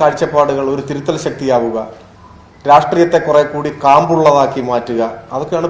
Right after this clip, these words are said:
പ്രതീക്ഷിക്കുക. എന്നാൽ കുറച്ചു കാലമായി യു ഡി എഫിൽ യുവ നേതാക്കന്മാരായി ഉയർന്നു വന്നവർ നമ്മുടെ രാഷ്ട്രീയത്തെ കൂടുതൽ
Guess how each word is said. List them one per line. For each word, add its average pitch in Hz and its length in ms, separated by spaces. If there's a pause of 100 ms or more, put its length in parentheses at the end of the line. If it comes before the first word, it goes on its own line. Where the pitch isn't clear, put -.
പ്രതീക്ഷിക്കുക. 135 580 (760)
എന്നാൽ 120 260 (1040)
കുറച്ചു 180 340
കാലമായി 156 460 (920)
യു 175 100 (100)
ഡി 226 160
എഫിൽ 220 220 (1120)
യുവ 175 120 (120)
നേതാക്കന്മാരായി 165 840
ഉയർന്നു 139 320
വന്നവർ 113 300 (880)
നമ്മുടെ 196 240 (100)
രാഷ്ട്രീയത്തെ 165 680 (560)
കൂടുതൽ 165 420